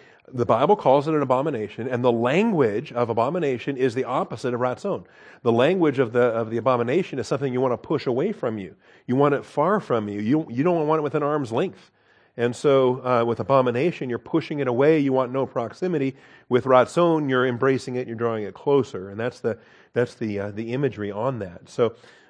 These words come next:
um, Leviticus one three, "If his offering is a burnt offering from the herd, he shall offer it a male without defect. He shall offer it at the doorway of the tent of meeting, that he may be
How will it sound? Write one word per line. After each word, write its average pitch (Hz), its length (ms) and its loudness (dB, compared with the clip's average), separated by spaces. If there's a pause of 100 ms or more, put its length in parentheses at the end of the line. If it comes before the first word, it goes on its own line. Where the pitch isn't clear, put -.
um, 117 400 2
Leviticus 131 440 0
one 127 160 2
three, 147 260 -2
"If 120 80 -4
his 113 140 -4
offering 131 340 0
is 107 120 -4
a 110 40 -4
burnt 135 300 -2
offering 123 360 -2
from 107 200 -8
the 104 80 -8
herd, 120 420 -2 (320)
he 139 120 -2
shall 123 200 0
offer 131 380 2
it 120 60 -2
a 120 60 -4
male 135 300 0
without 120 380 0
defect. 120 480 -4 (260)
He 131 120 -2
shall 123 180 0
offer 131 260 2
it 127 60 -4
at 117 60 -8
the 113 60 -6
doorway 131 420 2
of 120 80 -4
the 117 60 -4
tent 120 260 -4
of 110 40 -4
meeting, 123 380 -2
that 120 140 -6
he 127 120 -8
may 123 160 -6
be 123 320 -6